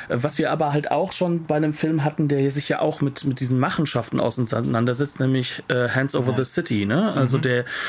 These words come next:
Speaker 1: den wir ja auch schon im Programm hatten, der das aber auch noch viel mehr, ich würd sagen, neomarxistischer betrachtet.
Speaker 2: Mhm.
Speaker 1: Ähm, aber es ist
Speaker 2: Und
Speaker 1: ganz
Speaker 2: sehr viel
Speaker 1: wichtig.
Speaker 2: modernistischer, ne? Also
Speaker 1: Ja.
Speaker 2: der ist sehr viel mehr so abgehoben und kün-, künstlerischer, ne?
Speaker 1: Und nimmt aber auch diesen,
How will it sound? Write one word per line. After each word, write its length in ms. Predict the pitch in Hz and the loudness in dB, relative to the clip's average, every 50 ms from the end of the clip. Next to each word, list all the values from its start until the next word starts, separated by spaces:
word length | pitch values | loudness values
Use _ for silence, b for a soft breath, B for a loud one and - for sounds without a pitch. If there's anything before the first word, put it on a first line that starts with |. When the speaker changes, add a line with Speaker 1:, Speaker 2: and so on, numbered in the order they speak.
| B B B B | B B B B
Speaker 1:
den 140 | 135 131 123 | -2 0 2
wir 80 | 131 127 | 2 2
ja 140 | 123 - - | 2 2 2
auch 100 | 143 135 | 0 0
schon 140 | - 135 120 | 0 2 2
im 100 | 113 110 | 2 0
Programm 480 | - - 120 110 - - 104 107 104 | 0 -2 -4 -2 0 0 0 0 0
hatten, 240 | 110 - - 147 139 | -2 -2 0 0 0
der 100 | 127 127 | 2 2
das 180 | 123 123 - - | 0 0 0 -2
aber 260 | 139 127 131 127 - | 0 0 0 2 2
auch 140 | 143 147 147 - | 0 0 0 0
noch 160 | 147 139 131 - | -2 -2 -2 -4
viel 340 | - - - 175 170 160 | -6 -2 0 0 2 2
mehr, 340 | 151 143 139 139 135 131 131 127 131 127 - - | 2 2 2 2 2 2 2 0 0 -2 -4 -8
ich 140 | 123 - | -8 -4
würd 80 | - 127 | -4 -2
sagen, 300 | - 135 123 123 123 123 | -2 0 2 2 2 4
neomarxistischer 960 | 127 135 165 170 143 127 117 107 - - - 110 104 - - - - - 104 | 4 2 2 2 2 2 0 -2 -2 -4 -4 -4 -2 -2 -4 -4 -2 -2 -2
betrachtet. 640 | 110 117 - - - - - - - - - - - | -2 -2 -4 -4 -4 -4 -4 -4 -6 -6 -8 -8 -6
Speaker 2:
Mhm. 360 | 147 143 143 127 131 170 175 165 _ _ - - | -4 0 0 2 0 0 -2 -4 _ _ -6 -2
Speaker 1:
Ähm, 440 | 131 123 123 123 127 127 131 139 - - - - - - - | 0 0 2 2 2 2 0 0 -4 -8 -18 -20 -20 -8 -2
aber 280 | 147 143 147 143 143 143 - - - | -2 0 0 0 -2 -4 -8 -6 -4
es 140 | 170 165 175 | -2 -2 -2
ist 120 | 185 175 | -2 -2
Speaker 2:
Und 40 | - | 2
Speaker 1:
ganz 200 | 185 - - 143 | 2 2 4 4
Speaker 2:
sehr 120 | 151 - | 2 2
viel 140 | - - 156 | 2 2 2
Speaker 1:
wichtig. 120 | 135 131 127 | 4 4 4
Speaker 2:
modernistischer, 800 | 131 135 151 147 120 120 117 110 - - - 110 - 101 92 98 | 2 2 2 2 2 2 0 0 -2 -4 -6 -6 -6 -6 -6 -2
ne? 180 | 117 135 143 | 0 2 2
Also 140 | 139 123 117 | 2 2 2
Speaker 1:
Ja. 40 | 127 | 2
Speaker 2:
der 120 | 131 127 120 | 0 0 0
ist 140 | 117 - - | 0 -2 0
sehr 120 | 131 123 - | 0 -2 0
viel 200 | - - 123 113 | 0 0 0 2
mehr 180 | 117 117 117 | 2 0 0
so 140 | 110 123 - | 0 -2 -2
abgehoben 640 | - 120 - - - 131 110 117 107 104 104 104 95 | -4 -4 -4 -4 -4 -4 -2 -2 -4 -6 -6 -8 -8
und 200 | 95 98 101 - | -10 -10 -12 -12
kün-, 260 | - - 110 113 110 - _ - 127 B B B B B B | -8 -8 -6 -8 -8 -12 _ -16 -16 B B B B B B
künstlerischer, 760 | B - 156 147 139 - - 131 110 - 95 - 98 87 92 113 - - - - | B -2 -2 -2 -2 -2 -2 -2 -2 -2 -4 -8 -10 -10 -12 -14 -18 -20 -14 -10
ne? 240 | 107 127 143 143 139 - | -8 -6 -6 -6 -4 -2
Speaker 1:
Und 240 | 165 160 151 151 | -2 -2 0 0
nimmt 260 | 147 147 180 214 - 190 | 0 0 0 0 0 0
aber 180 | 175 175 151 - | 0 0 0 0
auch 120 | 175 180 | -2 -2
diesen, 500 | - 175 160 160 170 160 156 156 160 | -2 -2 -2 0 0 0 0 0 -2